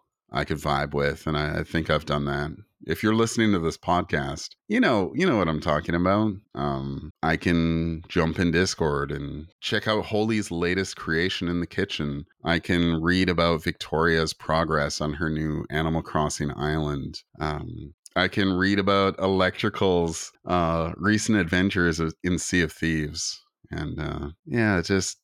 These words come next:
it really means a lot to me that I can be a part of your lives, you can be a part of my life, and that's why I got into streaming.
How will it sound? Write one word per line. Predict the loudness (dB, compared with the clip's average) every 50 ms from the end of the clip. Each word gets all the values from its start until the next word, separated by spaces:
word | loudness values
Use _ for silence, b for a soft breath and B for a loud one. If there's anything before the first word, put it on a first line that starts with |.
| _ 0
it | 2 4
really | 4 4 4 4 4 4 4
means | 4 4 4 2
a | 2 2
lot | 4 4 4 4 2
to | -2 -4 -4
me | -2 -2 -2 -2 -4 -6 -6 -6
that | -4 -2 -2 -2 -2 -4 -8 -12 -10 _
I | 0 0 0 0
can | 0 0 2 2
be | 2 2
a | 0
part | 2 0 2 2
of | 2 0
your | 0 0 2
lives, | 2 2 2 2 2 0 0 -2 -4
you | -6 -4
can | -4 -4 -4
be | -6
a | -6
part | -8 -8 -8 -8
of | -8 -4
my | -2 0 0 2
life, | 2 2 2 2 2 0 -2 -8 -12 -8
and | -4 -2
that's | -2 -2 -2 0
why | 2 2 4
I | 4
got | 2 0 -4
into | -4 -6 -8
streaming. | -8 -6 -6 -4 -4 -4 -6 -6 -8 -10 -12